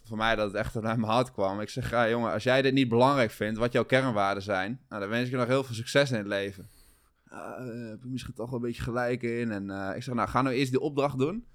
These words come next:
Nou, dus volgens die kernwaarden, ik zeg, "Nou, hoe, als je nu naar top drie kijkt, hoe is, hoe ziet dan op dit moment jouw leven eruit?"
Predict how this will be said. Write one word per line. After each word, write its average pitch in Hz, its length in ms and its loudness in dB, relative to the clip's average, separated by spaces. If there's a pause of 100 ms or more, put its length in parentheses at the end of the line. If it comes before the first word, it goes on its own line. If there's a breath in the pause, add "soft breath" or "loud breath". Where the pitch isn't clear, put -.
(300 soft breath)
Nou, 87 140 -2
dus 78 100 -8
volgens 110 220 0
die 104 100 -6
kernwaarden, 117 600 4
ik 110 60 -4
zeg, 127 120 -6
"Nou, 113 200 2
hoe, 120 200 2 (460)
als - 140 -8
je 123 60 -2
nu 131 120 4
naar 131 160 4
top 127 200 2
drie 127 220 4
kijkt, 92 340 0
hoe 117 100 0
is, 120 160 -2
hoe 123 140 -2
ziet 127 160 -2
dan 127 140 0
op 117 100 0
dit 127 100 2
moment 123 300 0
jouw 120 100 2
leven 117 340 2
eruit?" 104 480 -2